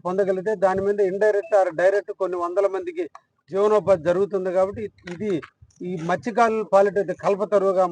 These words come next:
మారబోతుందని మా ప్రాంతం నుంచి వలసపోతున్నటువంటి మత్స్యకార సోదరులు ఎవ్వరు కూడా వలసపోకుండా, ఈ ప్రాంతంలోనే వాళ్ళ జీవన స్థితిగతులు మెరుగుపరుచుకుంటూ, భార్య బిడ్డలతో, తల్లిదండ్రులతో,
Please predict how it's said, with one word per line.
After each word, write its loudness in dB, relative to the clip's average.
మారబోతుందని 0
మా 2
ప్రాంతం -2
నుంచి -4
వలసపోతున్నటువంటి -4
మత్స్యకార -2
సోదరులు -2
ఎవ్వరు 0
కూడా 4
వలసపోకుండా, -2
ఈ -6
ప్రాంతంలోనే 0
వాళ్ళ -2
జీవన -4
స్థితిగతులు -14
మెరుగుపరుచుకుంటూ, -4
భార్య 6
బిడ్డలతో, -4
తల్లిదండ్రులతో, -2